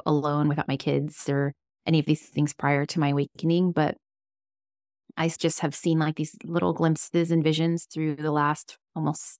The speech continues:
six and a half years and have just trusted the nudges to go. And one of the first visions that I got before I even really knew what was going on with my ability was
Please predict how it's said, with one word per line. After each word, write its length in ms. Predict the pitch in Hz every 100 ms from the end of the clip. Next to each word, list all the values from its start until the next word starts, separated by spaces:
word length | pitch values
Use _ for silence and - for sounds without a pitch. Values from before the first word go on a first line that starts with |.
| _
six 580 | - - 156 - - -
and 100 | 151
a 40 |
half 120 | 151
years 560 | 147 147 151 185 220 - _ _ _ _ _ _ _ -
and 220 | 156 156
have 260 | 160 151 - -
just 240 | 156 -
trusted 560 | - - 139 - 202 220
the 60 | 254
nudges 480 | 254 247 269 254 -
to 100 | 262
go. 400 | 254 254 247 254 -
And 380 | - 175 175 175
one 180 | 170 185
of 60 | 180
the 60 |
first 360 | 170 170 170 -
visions 340 | 165 165 165
that 120 | 165 151
I 100 | 151
got 260 | 151 151 -
before 360 | 151 - 160 151
I 60 |
even 420 | 151 156 151 156 - -
really 440 | 160 156 151 147 - 165
knew 300 | 156 165 160
what 100 | -
was 100 | -
going 180 | 156
on 200 | 156 170 156
with 160 | -
my 120 | 147 -
ability 460 | 147 147 165 156 151
was 300 | - 147